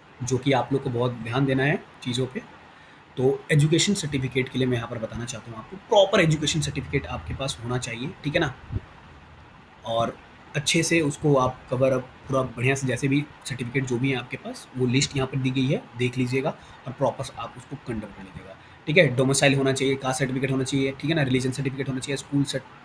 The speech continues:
कैरेक्टर सर्टिफिकेट होना चाहिए, कैरेक्टर सर्टिफिकेट होना चाहिए, अनमैरिड सर्टिफिकेट होना चाहिए। बहुत इंपॉर्टेंट बात है ये सारी की सारी,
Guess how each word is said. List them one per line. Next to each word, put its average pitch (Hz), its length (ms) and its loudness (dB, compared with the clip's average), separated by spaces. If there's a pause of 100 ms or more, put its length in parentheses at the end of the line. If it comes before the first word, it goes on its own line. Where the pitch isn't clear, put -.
(500)
कैरेक्टर 131 300 0 (220)
सर्टिफिकेट 131 400 0
होना 135 140 2
चाहिए, 139 160 0
कैरेक्टर 135 340 -4 (600)
सर्टिफिकेट 139 520 0
होना 131 160 0
चाहिए, 135 340 0 (140)
अनमैरिड 135 440 4
सर्टिफिकेट 139 420 -4
होना 131 120 -2
चाहिए। 135 280 -6
बहुत 147 240 4
इंपॉर्टेंट 160 360 -2
बात - 200 -8 (340)
है 233 120 2
ये 196 60 2
सारी 165 200 4
की 165 80 4
सारी, 127 240 -2